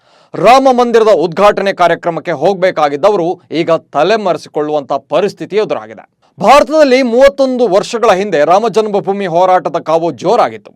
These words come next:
ಸಾವಿರದ ಒಂಬೈನೂರ ತೊಂಬತ್ತರ ದಶಕದಲ್ಲಿ ಬಿ ಜೆ ಪಿಯ ಹಿರಿಯ ನಾಯಕ ಲಾಲ್ ಕೃಷ್ಣ ಅಡ್ವಾಣಿಯವರು ರಾಮ ಜನ್ಮಭೂಮಿ ರಥಯಾತ್ರೆಯ ಚಳವಳಿ ಪ್ರಾರಂಭಿಸಿದ್ರು.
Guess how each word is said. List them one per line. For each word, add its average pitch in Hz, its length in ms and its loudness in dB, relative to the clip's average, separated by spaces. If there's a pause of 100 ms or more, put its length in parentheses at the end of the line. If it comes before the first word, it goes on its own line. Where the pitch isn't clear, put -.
(360)
ಸಾವಿರದ 254 340 2
ಒಂಬೈನೂರ 226 400 0
ತೊಂಬತ್ತರ 208 560 0
ದಶಕದಲ್ಲಿ 196 600 -2
ಬಿ 185 160 -2
ಜೆ 208 200 -2
ಪಿಯ 202 220 -4
ಹಿರಿಯ 190 280 0
ನಾಯಕ 170 340 -2 (480)
ಲಾಲ್ 226 340 6
ಕೃಷ್ಣ 208 320 -8
ಅಡ್ವಾಣಿಯವರು 180 840 0
ರಾಮ 196 260 0
ಜನ್ಮಭೂಮಿ 180 680 -4
ರಥಯಾತ್ರೆಯ 170 720 -2
ಚಳವಳಿ 175 420 -2
ಪ್ರಾರಂಭಿಸಿದ್ರು. 175 840 -4